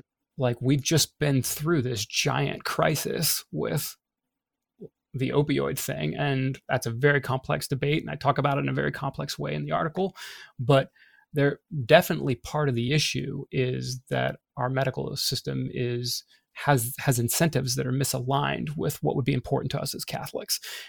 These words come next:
And so I don't think we should just be like, "Well, if a doctor says it's okay, then it's medical, and then there's nothing for us to say as Catholics."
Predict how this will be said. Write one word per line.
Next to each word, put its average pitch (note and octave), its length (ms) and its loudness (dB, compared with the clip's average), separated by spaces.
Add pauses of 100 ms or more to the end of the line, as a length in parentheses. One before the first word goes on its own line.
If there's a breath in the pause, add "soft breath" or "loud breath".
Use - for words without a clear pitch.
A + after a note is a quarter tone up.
(160 loud breath)
And C3+ 460 4
so B2+ 520 4
I C3+ 80 0
don't D3 340 2
think C3+ 240 -2
we C3 140 -2
should B2 180 -2
just B2 160 -4
be B2+ 120 -2
like, B2 200 0
"Well, D3+ 240 4
if - 120 0
a C3 40 -2
doctor D3+ 320 2
says B2+ 240 2
it's B2+ 140 -4
okay, C3+ 400 0
then B2+ 180 -2
it's C3 140 -2
medical, D#3 400 2
and C#3 100 2
then C3+ 80 2
there's C#3 180 2
nothing C3 240 0
for - 220 -6
us C3 140 -2
to - 80 -6
say E3+ 240 0
as D#3 160 -4
Catholics." - 640 -2